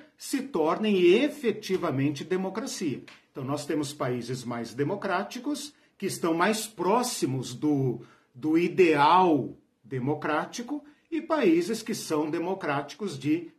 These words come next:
fachada, né, como está acontecendo, ah, em países como o nosso, que são considerados aí, como o Celso bem lembrou, democracias frágeis,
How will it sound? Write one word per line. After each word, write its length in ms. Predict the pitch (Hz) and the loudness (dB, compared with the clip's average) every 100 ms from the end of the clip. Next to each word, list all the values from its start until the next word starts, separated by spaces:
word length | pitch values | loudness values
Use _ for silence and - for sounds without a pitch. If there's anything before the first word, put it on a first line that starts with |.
| _ | _
fachada, 880 | - 208 - - 139 135 139 196 214 - | -4 -4 -4 -6 -4 -4 -4 -6 -8 -16
né, 240 | 131 131 185 - _ _ | -12 -10 -10 -16 _ _
como 400 | 175 156 185 202 | 0 0 0 -2
está 360 | 190 - 135 135 | -4 -6 -6 -4
acontecendo, 960 | 135 147 208 202 151 131 131 156 175 - _ _ - | -4 -4 -4 -4 -4 -2 -2 -4 -8 -14 _ _ -10
ah, 360 | 143 135 131 147 | -4 -4 -4 -2
em 200 | 151 143 | 0 2
países 640 | 170 156 127 127 139 139 | 2 2 0 -4 -6 -6
como 540 | 147 139 143 165 165 - | -2 -2 0 -2 -2 0
o 100 | 208 | 2
nosso, 540 | 185 139 135 185 202 | 2 0 -2 -4 -4
que 160 | - 147 | -6 -10
são 280 | - 131 127 | -6 -6 -4
considerados 680 | 147 - 202 156 127 117 | -8 -10 -8 -6 -6 -6
aí, 200 | 117 113 | -8 -6
como 200 | 117 135 | -6 -8
o 40 | 127 | -10
Celso 360 | - 110 - | -10 -12 -12
bem 160 | 107 110 | -14 -10
lembrou, 460 | 123 135 127 143 - _ _ | -8 -6 -4 -6 -8 _ _
democracias 760 | 151 143 139 143 135 131 135 - | -4 -2 -2 -4 -6 -6 -6 -6
frágeis, 840 | - 113 101 101 95 - - - | -8 -8 -10 -16 -18 -20 -20 -20